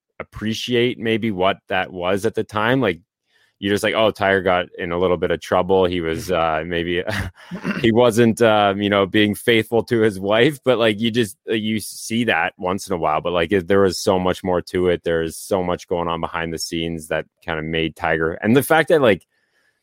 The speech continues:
Speaker 1: when he was on the course, like, it's just a, it's so different. Like, so he's a, like, a different animal on the course. But then
Speaker 2: Mm-hmm.
Speaker 1: when you hear stories about him away from the course, like, he's a very, he's a very unique person. Like, uh,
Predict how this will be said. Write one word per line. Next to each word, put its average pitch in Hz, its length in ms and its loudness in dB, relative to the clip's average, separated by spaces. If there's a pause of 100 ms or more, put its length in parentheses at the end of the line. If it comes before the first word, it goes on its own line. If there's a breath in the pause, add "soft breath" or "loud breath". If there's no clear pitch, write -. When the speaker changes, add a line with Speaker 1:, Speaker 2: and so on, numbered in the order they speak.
(680)
Speaker 1:
when 110 140 4
he 139 80 6
was 135 120 6
on 113 140 4
the 104 80 4
course, 104 600 2 (320 soft breath)
like, 95 340 -4
it's 104 200 -2
just 127 200 -2
a, 82 160 -2 (220)
it's 95 320 -6
so 113 380 2 (260)
different. 98 420 0
Like, 87 220 -8
so 123 320 0
he's 117 260 0
a, 113 100 4 (300)
like, 104 220 -2
a 98 80 0
different 120 500 -2
animal 98 380 0
on 85 160 -4
the 85 80 -6
course. 101 280 0
But 101 140 -8
then 104 60 0
Speaker 2:
Mm-hmm. 107 60 0
Speaker 1:
when 104 100 -4
you 98 80 -2
hear 110 160 2
stories 110 380 2
about 98 120 2
him 92 80 0
away 87 300 2
from 131 160 -2
the 127 80 2
course, 131 340 2
like, 95 240 0 (680 soft breath)
he's 101 240 0
a 95 60 4
very, 98 600 4
he's 92 140 -4
a 98 60 0
very 98 340 4
unique 95 460 -2
person. 87 480 -4
Like, 80 260 -8
uh, 82 320 -4